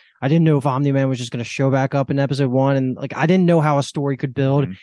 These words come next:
Speaker 1: if he just comes back right away with the Viltrumites. That seems like either an end of the season thing or at least the second half of the season.
Speaker 2: Right.
Speaker 1: I'm fine with focusing on Angstrom for now.
Speaker 2: Definitely.
Speaker 1: Yeah. All right, man, let's move on to episode two. Uh, this is in about six hours. I lost my virginity to a fish is the name of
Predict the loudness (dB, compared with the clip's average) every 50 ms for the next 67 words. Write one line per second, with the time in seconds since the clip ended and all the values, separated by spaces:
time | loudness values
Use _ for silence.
0 | -6 -6 -4 -2 -2 -2 -2 -4 -4 -4 -6 -6 -4 -2 0 0 0 0 0 0
1 | 0 2 2 2 2 2 0 -2 -4 -6 -6 -6 -6 -6 -6 -6 -6 -4 -2 -2
2 | -2 -2 0 0 0 0 0 0 -2 -2 -4 -6 _ -20 -20 _ _ -2 2 2
3 | 4 4 4 2 2 0 -2 -4 _ -2 0 2 2 2 2 0 -2 0 0 0
4 | 0 0 0 -2 0 0 0 0 0 0 0 0 0 0 0 0 -2 -2 -2 -2
5 | -2 -4 -8 -6 -6 -6 -6 -4 -4 -2 -2 -2 -2 -2 -6 -8 -6 -4 -4 -4
6 | -2 -2 -2 -2 -2 -4 -4 -4 -4 -2 -2 -4 -8 _ -2 0 2 2 2 2
7 | 2 2 4 4 4 2 2 0 0 0 0 0 0 0 -2 -2 -2 -2 -2 -2
8 | -2 -2 -2 -2 -2 -4 -6 -6 -8 -8 -8 -8 -8 -8 -8 -8 -8 -8 -8 -8
9 | -12 -14 _ _ -6 -6 -6 -8 -14 -20 -20 -20 -20 _ _ -16 -16 -16 -16 -18
10 | _ _ _ -4 -2 0 2 2 2 2 2 0 0 0 0 0 2 2 2 2
11 | 2 0 0 0 0 -2 -2 -2 -2 0 2 4 4 2 2 0 -2 -2 0 0
12 | 2 2 2 2 0 0 0 -2 -2 -2 -2 0 2 2 2 0 0 -2 -4 -6
13 | -4 -2 -2 -2 -4 -4 -8 -8 -6 -2 0 0 2 2 2 2 0 0 -2 -2
14 | -2 0 0 0 -2 -2 -2 -2 0 -2 -2 -2 -2 -2 0 0 0 0 0 0
15 | 0 0 0 0 0 0 0 0 -2 -4 -4 -2 0 0 0 2 2